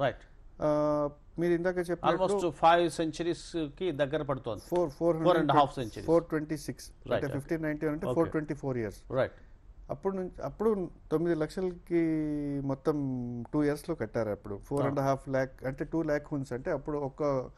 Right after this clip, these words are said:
Speaker 2: ఆ, బంగారు నాణ్యం నాలుగున్నర రూపాయలు.
Speaker 1: రైట్.
Speaker 2: ఆ, అయితే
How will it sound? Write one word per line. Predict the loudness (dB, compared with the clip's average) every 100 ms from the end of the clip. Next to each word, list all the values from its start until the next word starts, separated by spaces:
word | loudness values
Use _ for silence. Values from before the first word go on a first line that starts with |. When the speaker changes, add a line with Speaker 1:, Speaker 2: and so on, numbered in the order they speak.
| -20 -20 -20 -16 -6
Speaker 2:
ఆ, | -4 0
బంగారు | 0 2 2 2 -2
నాణ్యం | -2 -4 -4 -2
నాలుగున్నర | -2 -2 -2 -4 -4 -2 -2
రూపాయలు. | -2 -2 -4 -4 -4 2
Speaker 1:
రైట్. | 2 2 -12 -20 -20 -18 -8
Speaker 2:
ఆ, | -6 -4 -4 -4
అయితే | -4 -2 -2 -2